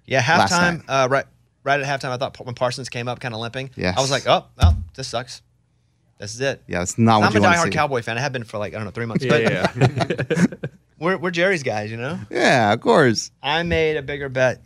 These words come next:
Speaker 1: I made the biggest bet I've ever made on a football game last night. And you're not in our Cowboys group thread, Kevin, 'cause we're all Cowboy, uh, diehards in that group thread.
Speaker 3: Yeah, I figured.
Speaker 2: You
Speaker 1: Yeah.
Speaker 2: can if
Speaker 3: Yeah,
Speaker 2: you
Speaker 3: yeah.
Speaker 2: want.
Speaker 1: It's called, what's our group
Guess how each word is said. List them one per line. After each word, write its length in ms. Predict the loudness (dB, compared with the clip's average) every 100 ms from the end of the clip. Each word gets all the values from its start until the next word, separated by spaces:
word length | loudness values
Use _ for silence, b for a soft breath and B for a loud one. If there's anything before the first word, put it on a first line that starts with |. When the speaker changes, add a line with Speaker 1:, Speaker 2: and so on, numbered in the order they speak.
| -2
Speaker 1:
I 80 | 0
made 140 | 2
the 40 |
biggest 220 | 0 0 0
bet 100 | 0
I've 120 | 0
ever 120 | -2
made 160 | -4 -4
on 80 |
a 40 | -4
football 240 | -4 -4
game 160 | -6 -6
last 180 | -8 -10
night. 220 | -14 -18 _ _ _ _ _ _
And 120 | -2
you're 120 | 0 0
not 120 | 0
in 60 | 0
our 100 | 0
Cowboys 420 | 0 0 -2 -4
group 180 | -6 -4
thread, 280 | -2 -2 -8 -4
Kevin, 220 | 0 0
'cause 140 | -2 0
we're 100 | 4
all 140 | 4
Cowboy, 400 | 4 2 2 0 -2
uh, 440 | -4 -2 -4 -6
diehards 520 | -6 -2 0 0 -2
in 60 | -4
that 120 | -4
group 160 | -4 -6
thread. 240 | -4 -4 0
Speaker 3:
Yeah, 120 | -2
I 40 |
figured. 380 | 0 -4 -6 -10
Speaker 2:
You 100 | -4
Speaker 1:
Yeah. 100 | 0
Speaker 2:
can 180 | 2 4
if 60 | 4
Speaker 3:
Yeah, 40 | 4
Speaker 2:
you 40 |
Speaker 3:
yeah. 40 | 4
Speaker 2:
want. 320 | 4 4 0 _ _ _ _ -4
Speaker 1:
It's 180 | -2
called, 460 | -2 4 6 6 4
what's 180 | 0 0
our 80 | -2
group 220 | -2